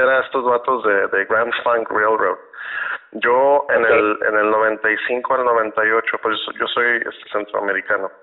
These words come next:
Speaker 1: Yo nací en, en Nicaragua. Mis papás son originarios de allá. Entonces, yo fui, acabé la prepa en Nicaragua del noventa y cinco al noventa y nueve. En ese lapso de tiempo me tocó la fortuna de conocer a mi tía Maribel,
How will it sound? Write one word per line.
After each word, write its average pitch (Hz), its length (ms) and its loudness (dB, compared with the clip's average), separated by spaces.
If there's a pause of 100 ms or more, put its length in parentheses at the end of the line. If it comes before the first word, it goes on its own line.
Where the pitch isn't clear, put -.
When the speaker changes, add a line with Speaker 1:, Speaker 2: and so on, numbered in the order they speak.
(100)
Speaker 1:
Yo 101 120 -2
nací 101 240 -4
en, 101 100 -2
en 101 360 -10 (320)
Nicaragua. 107 520 0 (680)
Mis 107 120 -8
papás - 320 -4
son 107 160 0
originarios 98 600 0
de 98 160 2
allá. - 120 -6 (500)
Entonces, 135 280 0
yo 147 60 2 (100)
fui, 156 140 4
acabé 123 380 2
la 120 200 2
prepa 120 360 -2 (240)
en 104 120 -4
Nicaragua 107 600 2
del 101 120 0
noventa 98 340 0
y 95 60 0 (100)
cinco 104 240 -8
al 104 100 -2
noventa 104 380 0
y 104 60 -2
nueve. 120 260 2 (840)
En 113 160 2
ese 139 180 2
lapso 143 320 2
de 131 80 2
tiempo 127 360 0
me 120 140 0
tocó 113 260 -4
la 113 120 2
fortuna 113 420 0
de 110 100 -2
conocer 98 400 -2
a 107 40 2
mi 101 140 -2
tía 101 220 -2
Maribel, 95 460 0